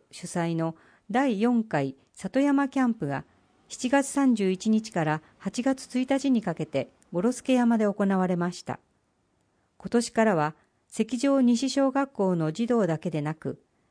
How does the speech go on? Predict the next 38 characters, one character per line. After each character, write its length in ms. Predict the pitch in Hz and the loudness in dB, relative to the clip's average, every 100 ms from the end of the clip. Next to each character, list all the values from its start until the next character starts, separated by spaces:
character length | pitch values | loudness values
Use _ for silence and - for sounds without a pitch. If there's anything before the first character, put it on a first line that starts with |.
| _ | _
関 300 | - 202 233 | -8 -4 2
上 200 | 233 226 | 4 4
東 320 | 226 262 277 | 2 0 0
小 240 | - 277 | 0 2
学 220 | 269 277 - | 2 0 0
校 180 | 226 | 0
の 140 | 190 165 | 2 0
児 140 | 214 | 0
童 180 | 208 180 | 0 2
も 140 | 135 | -2
参 240 | 151 147 143 | -4 -6 -6
加。 220 | - - _ _ _ _ _ _ - | -8 -10 _ _ _ _ _ _ -2
約 420 | 202 208 160 - | 0 0 -4 -2
四 260 | 190 220 247 | 2 4 4
十 200 | 294 302 | 4 4
人 200 | 285 226 | 4 4
の 100 | 175 | 2
小 220 | 185 190 | 2 0
学 160 | 190 196 | 0 -2
生 260 | - 156 | -2 -2
が 200 | 147 147 - _ _ | 0 -4 -6 _ _
班 280 | - 214 247 | -4 0 2
ご 100 | 269 | 2
と 100 | 269 | 0
に 160 | 202 156 | 0 0
分 100 | 156 | -2
か 140 | 196 | -2
れ 100 | 165 | -4
て、 260 | 147 - - _ _ - | -2 -4 -6 _ _ -2
レ 120 | 208 | 0
ク 100 | 233 | 2
リ 80 | 262 | 4
エ 80 | 262 | 4
ー 20 | |
シ 140 | 262 | 2
ョ 60 | 190 | -2
ン 100 | 165 | 0
や 260 | 156 160 | 0 -2